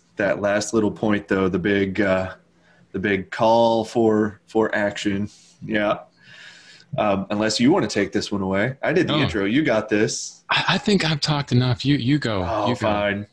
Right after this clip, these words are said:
Speaker 1: fine.
Speaker 2: You
Speaker 1: All right. So first of all, I just wanted to say thank you to everybody who is listening, watching, joining us in any way for the flagship episode of the You Creative Show. Um, so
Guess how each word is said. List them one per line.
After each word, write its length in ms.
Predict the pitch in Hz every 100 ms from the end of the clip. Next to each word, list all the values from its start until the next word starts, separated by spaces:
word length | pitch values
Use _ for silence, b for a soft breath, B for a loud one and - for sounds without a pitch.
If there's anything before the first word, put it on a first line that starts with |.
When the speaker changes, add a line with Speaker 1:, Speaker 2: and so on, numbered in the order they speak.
| -
Speaker 1:
fine. 300 | 104 101 95 -
Speaker 2:
You 60 | 98 B -
Speaker 1:
All 100 | 117
right. 140 | 107 107
So 380 | 123 117 107 B B B
first 220 | - 156 151
of 60 |
all, 140 | 143 131
I 60 |
just 160 | 123 -
wanted 180 | 127 113
to 60 |
say 160 | 131 110
thank 280 | 127 123 127
you 80 |
to 140 | 113 -
everybody 760 | 131 123 113 101 101 98 95 _
who 140 | 127 113
is 160 | 98
listening, 440 | 117 117 117 110 107
watching, 760 | 98 98 110 104 101 101 95
joining 380 | 110 113 110 107
us 160 | 104 -
in 100 | 107
any 200 | 120 123
way 200 | 113 113
for 380 | - 127 127 98
the 480 | 90 123 104 92 -
flagship 480 | - 110 101 107 104
episode 420 | 98 - 120 127
of 80 | 95
the 80 | 107
You 140 | 113
Creative 520 | 113 113 107 107 104
Show. 600 | - - - 104 123 - - B B B B -
Um, 520 | 104 101 98 95 87 _
so 460 | - 104 104 -